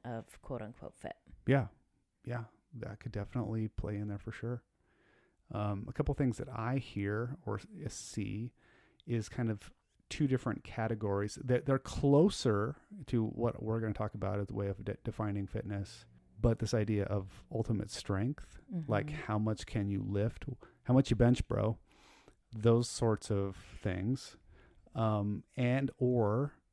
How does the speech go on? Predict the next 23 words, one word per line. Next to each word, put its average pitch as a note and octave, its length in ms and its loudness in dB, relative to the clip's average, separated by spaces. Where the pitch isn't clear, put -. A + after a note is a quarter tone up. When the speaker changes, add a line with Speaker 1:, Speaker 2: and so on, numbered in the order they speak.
Speaker 2:
the A#2+ 200 4
opposite B2+ 460 2
end G#2+ 140 0
of G2 60 -4
that G2+ 180 0
is A#2 80 0
like, - 120 -2
hey, A#2 360 2
like, - 280 -4
so - 280 2
much A#2 460 2
just A#2+ 220 0
long G#2 340 2
distance G2 400 -2
running. G#2 440 0
Like, - 40 -10
Speaker 1:
Yeah. C3+ 280 -4
Speaker 2:
like, - 200 -6
someone A#2 300 6
that G#2 80 2
does G#2 140 2
a G2+ 40 -2
triathlon, G2+ 640 -2